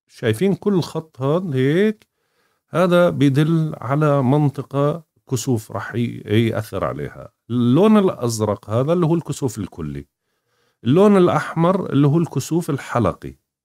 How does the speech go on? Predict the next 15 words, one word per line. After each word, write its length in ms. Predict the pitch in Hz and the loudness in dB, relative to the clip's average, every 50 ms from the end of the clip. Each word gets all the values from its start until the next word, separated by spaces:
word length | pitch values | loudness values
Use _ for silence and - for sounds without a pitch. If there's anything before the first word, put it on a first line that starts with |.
| _ _ _ _ _ _ _ _ _ _ _ _ _ _ _ _ _ _ - | _ _ _ _ _ _ _ _ _ _ _ _ _ _ _ _ _ _ -8
فبيجي، 640 | 95 95 127 185 208 175 143 160 175 180 165 - - | -4 -2 0 2 2 2 2 2 2 2 0 0 0
ما 420 | - 113 131 160 196 226 240 233 | 0 2 4 4 4 4 4 4
بيجي 340 | 220 196 196 190 156 147 165 | 2 2 0 0 0 0 0
بضرب 440 | 139 143 170 156 165 160 151 131 117 | 0 0 0 2 2 0 0 0 0
منطقة 540 | 135 160 185 185 170 - 147 - - 120 | 0 2 2 2 0 0 -2 -2 -2 -2
كاملة 560 | 113 110 - 135 147 151 147 143 147 139 135 139 | -2 0 0 0 2 2 4 4 4 4 4 2
وبقول 360 | 139 135 143 151 170 165 160 | 2 2 2 0 0 2 2
لك 180 | 156 147 - | 0 0 -2
الأرض 420 | 156 156 151 - 139 180 175 170 160 | -4 -4 -2 0 0 0 0 0 0
والدمار 840 | 175 190 185 165 165 160 180 175 180 180 185 185 185 185 180 180 175 | 0 0 0 0 -2 -2 0 2 2 2 2 2 2 2 2 2 2
والخراب 1120 | 175 180 180 175 175 170 170 170 165 151 - - - 165 170 175 175 170 170 165 151 151 | 2 2 2 2 2 2 2 2 0 0 -2 -4 -4 0 2 2 4 4 2 2 0 0
والمش 380 | 160 156 151 151 139 - - | -2 -2 -2 -2 -4 -4 -4
عارف 320 | 127 131 135 127 113 110 - | -2 -2 -2 -2 -4 -6 -6
إيش، 280 | - 127 131 - - | -8 -8 -8 -6 -6
لا. 180 | 151 135 - | -6 -6 -6